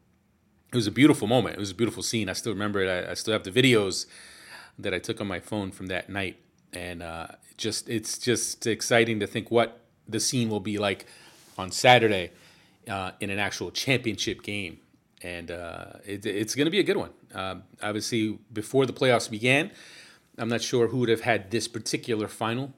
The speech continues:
But at the same time, I don't know if we should be totally surprised, because when you think about the Timbers,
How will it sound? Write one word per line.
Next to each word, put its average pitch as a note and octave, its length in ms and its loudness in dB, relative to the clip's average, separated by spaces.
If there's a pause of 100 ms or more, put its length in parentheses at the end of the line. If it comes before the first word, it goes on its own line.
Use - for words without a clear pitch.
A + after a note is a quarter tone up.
(460)
But G2 280 -2
at F#2 120 -8
the F#2 60 -12
same A2 260 -4
time, C3+ 640 0 (560)
I C#3+ 40 -6
don't C3 80 -2
know B2 80 2
if A2+ 80 0
we A#2+ 60 -2
should A2 180 -8
be F#2+ 160 -14 (120)
totally A2+ 480 -2
surprised, - 720 -6 (160)
because G2 440 -6
when G2+ 140 -8
you F#2+ 80 -8
think A2+ 200 -6
about G#2 400 2 (760)
the G2+ 80 -6
Timbers, G2+ 640 0